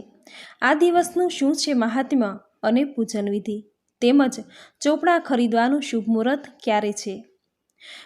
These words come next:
ગુજરાતમાં વાઘ બારસથી જ નવા વર્ષના તહેવારની શૃંખલા શરૂ થાય છે.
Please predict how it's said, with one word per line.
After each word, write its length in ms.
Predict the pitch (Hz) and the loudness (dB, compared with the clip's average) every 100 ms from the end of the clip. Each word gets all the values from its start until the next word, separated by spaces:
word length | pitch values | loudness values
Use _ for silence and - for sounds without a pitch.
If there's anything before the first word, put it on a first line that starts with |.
| - | -2
ગુજરાતમાં 640 | 240 294 359 370 359 370 | 2 4 4 4 4 2
વાઘ 220 | 285 240 240 | 4 2 4
બારસથી 440 | 262 262 262 294 | 2 2 -2 -4
જ 60 | 277 | 0
નવા 240 | 247 226 | 2 2
વર્ષના 460 | 220 226 233 285 285 | 2 0 -2 -2 -2
તહેવારની 560 | 285 220 214 208 240 | -2 -2 0 0 -2
શૃંખલા 480 | 240 220 240 269 320 370 | -2 -4 -2 -2 -2 -6
શરૂ 320 | - 220 196 | -4 -2 -4
થાય 260 | 202 202 | -6 -6
છે. 200 | 196 - | -6 -8